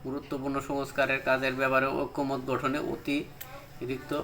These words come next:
সময় প্রয়োজন হতে পারে। দেশবাসীর কাছে, বিশেষ করে রাজনৈতিক দলগুলোর কাছে ক্রমানু-, ক্রমাগতভাবে প্রশ্ন তুলতে থাকবো, কী কী সংস্কার নির্বাচনের আগে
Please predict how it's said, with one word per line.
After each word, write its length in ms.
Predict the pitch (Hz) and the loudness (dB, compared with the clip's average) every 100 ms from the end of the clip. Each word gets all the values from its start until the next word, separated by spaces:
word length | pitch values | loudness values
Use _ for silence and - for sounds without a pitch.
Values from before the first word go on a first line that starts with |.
| - - - | -4 -12 -4
সময় 240 | 147 147 | 2 4
প্রয়োজন 380 | 143 143 135 139 | 4 2 2 2
হতে 240 | 131 127 127 | 0 0 2
পারে। 220 | 113 104 | 2 2
দেশবাসীর 520 | 120 131 139 139 147 | 0 2 2 2 2
কাছে, 240 | 147 147 | 2 2
বিশেষ 320 | 135 127 143 - | 0 -2 -2 -2
করে 220 | 143 139 | -2 6
রাজনৈতিক 460 | 131 131 127 135 | 6 6 0 -2
দলগুলোর 440 | 123 127 127 131 139 | 2 2 2 0 4
কাছে 280 | 139 135 156 | 2 2 0
ক্রমানু-, 580 | - 135 139 135 123 - - - - - - - - - - - - - - - - - - | -2 -2 0 0 -2 -8 -16 -18 -18 -16 -16 -14 -14 -12 -14 -14 -16 -16 -18 -16 -10 -8 -2
ক্রমাগতভাবে 800 | 156 151 147 139 131 131 117 139 | 0 4 4 4 0 4 6 6
প্রশ্ন 360 | 143 143 - 151 | 0 -4 -2 0
তুলতে 260 | 151 147 | 0 -2
থাকবো, 320 | 135 151 143 160 | -2 -2 0 -2
কী 200 | 151 139 | 0 -2
কী 120 | 147 | -2
সংস্কার 600 | - 147 151 - 147 139 - - - | -2 -2 -2 0 4 4 2 -12 -6
নির্বাচনের 1300 | 143 143 139 - 139 139 - - - - - 135 143 - | -2 2 2 2 -4 -4 -6 -14 -18 -14 -4 -2 0 2
আগে 380 | 131 131 139 | 2 4 0